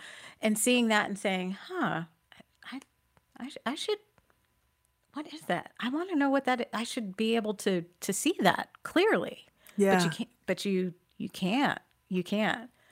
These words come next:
Speaker 1: And when you realize that you haven't been able to see that thing clearly, and you're finally able to, to, to see it, right? To name it and say,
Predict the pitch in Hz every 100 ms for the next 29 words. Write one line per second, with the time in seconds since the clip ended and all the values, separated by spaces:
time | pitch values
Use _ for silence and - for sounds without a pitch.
0 | _ - - _ _ - 214 208 196 196
1 | 214 208 196 190 220 269 226 190 185 180
2 | 185 190 - - 202 180 - 220 180 185
3 | 190 180 170 - - 208 240 196 185 180
4 | 175 180 - 214 220 180 - 190 190 214
5 | 220 196 185 196 196 170 214 214 220 196
6 | - 196 196 180 - 196 175 170 - 175
7 | - _ - - _ - 202 - 269 320
8 | 160 - - 214 226 - - - - -
9 | 233 233 247 240